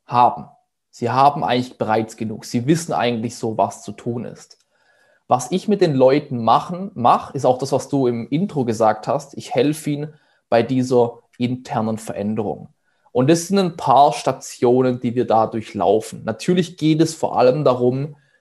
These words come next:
zu dieser neuen Person zu werden. Was wir auch gerade besprochen haben, dieses Bild zu kreieren, was möchte ich, wer möchte ich werden, wie werde ich überhaupt diese neue Person,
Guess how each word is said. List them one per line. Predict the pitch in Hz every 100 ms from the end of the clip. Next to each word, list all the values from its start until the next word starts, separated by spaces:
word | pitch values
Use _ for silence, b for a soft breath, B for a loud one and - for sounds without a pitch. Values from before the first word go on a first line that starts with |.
| b
zu | 139
dieser | 131 127 123
neuen | 120 120 127
Person | 123 113 104 107 110
zu | - 117
werden. | 107 82 - - _ _ _
Was | - 123
wir | 143
auch | 123 127 - _ _ -
gerade | 117 113 120
besprochen | 113 - - 117 120
haben, | 107 80
dieses | 113 107 -
Bild | 185 185 180
zu | 160
kreieren, | - 143 131
was | 113 -
möchte | 135 139 -
ich, | 120
wer | 113
möchte | 107 -
ich | 113 117
werden, | 127 127 131 127 B B B
wie | 127 151 143
werde | 131 135 160
ich | 160 -
überhaupt | 156 160 156 151 -
diese | 156 151
neue | 151 147 151
Person, | 151 147 131 151 156 156